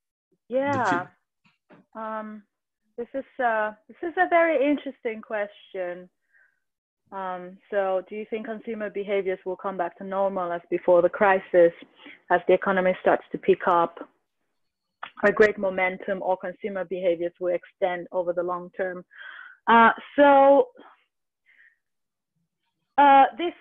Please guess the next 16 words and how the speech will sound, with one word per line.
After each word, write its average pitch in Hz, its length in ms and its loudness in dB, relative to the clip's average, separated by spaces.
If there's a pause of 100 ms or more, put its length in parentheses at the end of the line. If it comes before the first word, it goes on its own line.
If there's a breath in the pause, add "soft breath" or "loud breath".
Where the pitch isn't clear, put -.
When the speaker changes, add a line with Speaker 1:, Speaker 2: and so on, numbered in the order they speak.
(120)
Speaker 2:
uh, 269 140 -8 (800 loud breath)
with 311 240 -2
many, 311 340 0
like, 233 260 2
consumer 233 520 -6
behavior 208 540 -8
questions 185 560 -12
right 180 280 -8
now, 170 420 -12 (380)
I 196 80 -2
think 262 180 -2
there's 247 200 0
not, 233 200 0 (320)
there 262 220 2
isn't, 262 420 -6 (480 soft breath)
for, 277 220 4